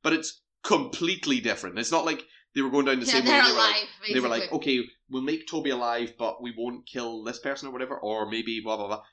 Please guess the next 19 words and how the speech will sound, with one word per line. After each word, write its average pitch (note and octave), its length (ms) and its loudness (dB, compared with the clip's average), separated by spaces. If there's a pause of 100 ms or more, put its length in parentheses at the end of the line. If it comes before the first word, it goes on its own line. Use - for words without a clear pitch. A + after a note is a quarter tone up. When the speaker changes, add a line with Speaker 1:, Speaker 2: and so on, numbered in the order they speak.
(120)
Speaker 1:
No, C3 160 2
it's A2 140 -2
like, A#2 240 -2
no, A#2 220 -2 (100)
completely C3+ 460 -4
different A#2+ 200 -6
scene. F2+ 240 -8 (340)
But A2 220 -2
I G#2+ 80 -6
suppose A2 220 -6
that's G2+ 120 -8
why F2+ 100 -12
I'm F2 100 -16
alternative F2 360 -12
ending F2+ 180 -16
in, F#2 220 -14
but C4 120 -4
it's, C4+ 180 -4
Speaker 2:
Yeah. - 140 -16